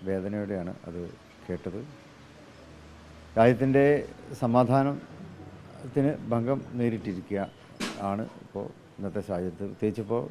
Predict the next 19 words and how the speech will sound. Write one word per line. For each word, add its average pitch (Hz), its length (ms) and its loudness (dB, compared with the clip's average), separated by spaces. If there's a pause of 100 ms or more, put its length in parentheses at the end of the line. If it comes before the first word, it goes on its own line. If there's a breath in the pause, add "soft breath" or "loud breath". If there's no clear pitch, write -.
(100)
ടൂറിസം 120 360 0
മേഖലയെ 120 420 2
ലക്ഷ്യം 110 320 -4
വെച്ചുകൊണ്ടാണ് 101 580 -2 (600 loud breath)
അവിടെ 101 500 2 (600)
ഭീകരവാദികൾ 98 640 0
അഴിഞ്ഞാടിയത് 92 540 -2
എന്ന് 92 300 -10
നമ്മൾ 87 240 -6 (380)
മനസ്സിലാക്കുന്നു. 85 520 -8 (680 soft breath)
കോവിഡിന് 135 340 8
ശേഷം 139 440 2 (160)
രാജ്യത്തെ 135 240 4
ടൂറിസം 139 360 0
മേഖല 139 300 4
മെച്ചപ്പെട്ട് 131 480 2
വരികയായിരുന്നു. 117 520 6
അത്തരമൊരു 123 360 -4
സാഹചര്യത്തിൽ 120 580 0